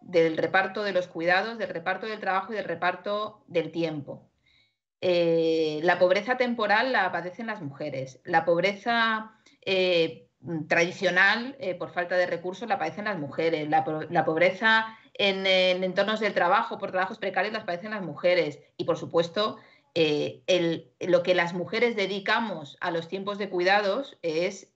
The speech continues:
yo creo que la madre del cordero. Nosotras lo que creemos es que el Estado español, eh, tiene un déficit de, de, de, bueno,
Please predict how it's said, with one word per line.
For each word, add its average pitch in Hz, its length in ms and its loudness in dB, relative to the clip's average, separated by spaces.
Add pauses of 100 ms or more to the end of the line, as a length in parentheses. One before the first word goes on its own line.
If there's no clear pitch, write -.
yo 165 180 -8
creo 160 120 -6
que 170 80 2
la 165 100 2
madre 160 260 0
del 185 140 -2
cordero. 160 600 2 (680)
Nosotras 262 340 2
lo 294 100 0
que 262 100 -4
creemos 269 540 0
es 233 200 -2
que 262 200 4
el 196 160 0
Estado 180 260 0
español, 269 640 0 (360)
eh, 196 120 0
tiene 226 240 2
un 247 80 2
déficit 247 720 -2
de, 151 560 0
de, 147 320 -2
de, 147 480 -2
bueno, 139 400 -2